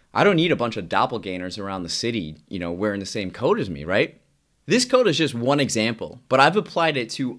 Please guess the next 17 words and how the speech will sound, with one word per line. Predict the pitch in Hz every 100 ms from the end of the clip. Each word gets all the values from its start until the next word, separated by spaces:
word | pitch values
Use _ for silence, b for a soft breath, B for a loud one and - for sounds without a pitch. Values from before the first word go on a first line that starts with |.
| _
all | 127 131 147 147 -
aspects | 123 117 131 - 92 - - -
of | 107 104
my | 107 101
life. | 90 87 73 - _ _ b b b
I'm | - 190
not | 262 170 - _ _ _ _
anti-consumption | 135 143 143 127 123 107 - 110 113 - - - -
at | 101
all. | 90 101 - - _ -
I | 110
am | 131 87
not. | 90 76 50 _ _ _ _ _ _ _ _ _
I'm | 120 165
about | 107 98 82 -
intentional | 92 - - 131 139 - 76 -
consumption. | - - 80 - - -